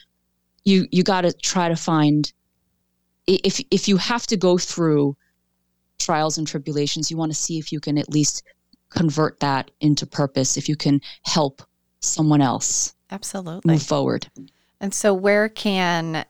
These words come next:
Speaker 2: people find Rise and Thrive?
Speaker 1: Well, you can go straight to Amazon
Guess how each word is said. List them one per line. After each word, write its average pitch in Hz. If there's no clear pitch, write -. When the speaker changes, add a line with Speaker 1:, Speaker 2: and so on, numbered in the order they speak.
Speaker 2:
people -
find 147
Rise 147
and 151
Thrive? -
Speaker 1:
Well, 233
you 226
can 196
go 180
straight 208
to -
Amazon 160